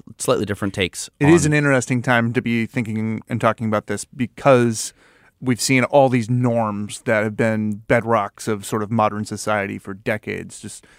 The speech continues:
Speaker 2: start to get tested in ways that we haven't really seen before. And that is a variable that investors have not had to face.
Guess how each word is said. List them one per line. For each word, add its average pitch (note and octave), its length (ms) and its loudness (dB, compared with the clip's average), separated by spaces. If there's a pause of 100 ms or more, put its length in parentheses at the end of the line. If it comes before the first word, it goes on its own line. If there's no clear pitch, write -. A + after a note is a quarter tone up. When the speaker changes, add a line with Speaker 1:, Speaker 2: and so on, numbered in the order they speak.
(120)
Speaker 2:
start - 260 -2
to A#2 100 -8 (100)
get - 220 -8
tested G#2+ 400 -6
in G#2 220 -8
ways G2 260 -8
that G2 160 -6
we G#2+ 100 -6
haven't - 240 -8
really F#2 200 -10
seen G#2 220 -8
before. D#2 320 -8
And G#2 80 -6
that A2 140 -2
is A2+ 160 -2
a A2+ 60 0
variable A#2 400 2
that G2 160 -2
investors G2+ 440 -6
have G2+ 120 -8
not G#2 220 -4
had G#2 140 -6
to - 60 -20
face. - 320 -10